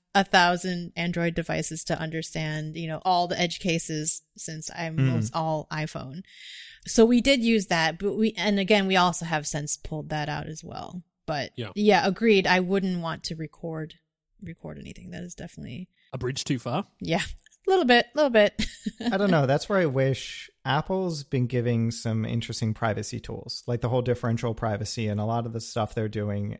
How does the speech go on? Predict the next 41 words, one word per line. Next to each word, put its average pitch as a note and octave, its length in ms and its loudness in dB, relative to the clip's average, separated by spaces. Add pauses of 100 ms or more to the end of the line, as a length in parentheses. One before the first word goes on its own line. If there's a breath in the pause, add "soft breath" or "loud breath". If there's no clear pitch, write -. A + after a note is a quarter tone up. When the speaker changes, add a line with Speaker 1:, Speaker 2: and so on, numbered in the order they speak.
Speaker 2:
And A2+ 320 -2
I A2+ 140 0
agree C3 220 2
with D#3 120 0
a C#3 60 2
lot B2 220 4
of, A#2 60 0
like, A2 280 -2
they're A2+ 120 0
pushing A2+ 380 -4
a G#2+ 60 -2
lot G#2 160 -2
of G#2 80 -6
stuff A2 240 -4
on G#2+ 180 2
device. C#3+ 580 0
Like A#2 200 -2
I A#2 40 2
said, A2+ 260 -2
Slope A2+ 280 -2
started B2 360 0
offline C3 380 2
first. B2 320 -2
I G#2 120 -6
still - 200 -4
consider A2+ 520 -2
it B2 80 0
offline C3 400 0
first C#3 320 -4
because G#2+ 360 -6
you're A2 140 -4
in A2 100 0
the G2+ 100 0
Alps. - 380 -4
You G#2 120 -8
probably G#2 340 -6
don't G2 140 -2
have G2+ 160 -2
cell G#2 160 -4
phone - 200 -6
reception. - 500 -12